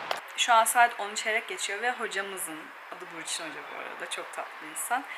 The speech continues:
"Yüz yüze eğitimi mi tercih ediyorsun yoksa online eğitimi mi tercih ediyorsun? Neden onu tercih ediyorsun?" adlı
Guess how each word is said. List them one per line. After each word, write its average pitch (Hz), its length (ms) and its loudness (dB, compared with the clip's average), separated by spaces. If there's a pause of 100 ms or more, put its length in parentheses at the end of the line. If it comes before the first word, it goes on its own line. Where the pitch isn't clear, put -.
(240)
"Yüz 226 200 -2
yüze 233 180 2
eğitimi 247 320 2
mi 262 140 -4
tercih 190 400 6
ediyorsun 196 500 -2 (400)
yoksa 208 260 -2
online 214 380 4
eğitimi 247 280 -2
mi 254 120 -8
tercih 247 320 4
ediyorsun? 254 460 -4 (360)
Neden 247 360 8
onu 196 180 -4
tercih 185 400 0
ediyorsun?" 185 420 -4 (500)
adlı 196 280 4